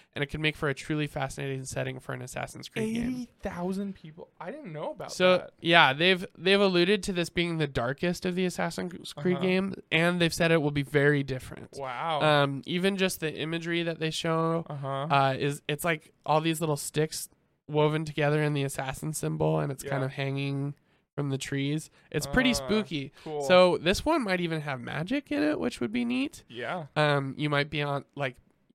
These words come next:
Speaker 1: maybe they're hunting the assassins, like, accusing
Speaker 2: Oh,
Speaker 1: them of
Speaker 2: interesting.
Speaker 1: being,
Speaker 2: Sure.
Speaker 1: you know.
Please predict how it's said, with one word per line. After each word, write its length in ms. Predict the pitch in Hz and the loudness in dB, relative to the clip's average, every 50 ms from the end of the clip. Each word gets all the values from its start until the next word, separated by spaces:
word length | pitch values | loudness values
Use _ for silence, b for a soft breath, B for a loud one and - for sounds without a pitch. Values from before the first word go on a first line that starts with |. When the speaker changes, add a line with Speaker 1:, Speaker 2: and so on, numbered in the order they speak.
| _ _ - | _ _ -4
Speaker 1:
maybe 300 | 147 160 160 170 180 180 | 0 0 2 2 2 0
they're 180 | 175 165 139 | 0 -2 -2
hunting 380 | 131 - 156 147 147 - 151 139 | -2 -4 -6 -6 -6 -6 -8 -8
the 100 | 131 123 | -8 -10
assassins, 880 | 117 - - - 131 131 143 - - 196 202 208 214 220 214 - - - - _ _ - - | -10 -10 -8 -6 -4 -4 -6 -4 -4 -4 -4 -2 -4 -8 -10 -10 -14 -16 -20 _ _ -16 -10
like, 280 | 156 160 151 143 - | -8 -8 -8 -8 -10
accusing 360 | 139 - 135 143 139 139 135 | -12 -4 -2 -2 -2 -2 -2
Speaker 2:
Oh, 40 | 135 | -2
Speaker 1:
them 200 | 139 143 180 202 | -2 -2 0 0
of 160 | 196 190 180 | -2 -2 0
Speaker 2:
interesting. 280 | 185 190 190 190 185 185 | 0 0 2 2 0 -2
Speaker 1:
being, 120 | 185 185 185 | -4 -6 -6
Speaker 2:
Sure. 180 | 131 127 139 | -6 -4 -4
Speaker 1:
you 60 | 165 160 | -2 -2
know. 160 | 147 143 147 | -2 -4 -6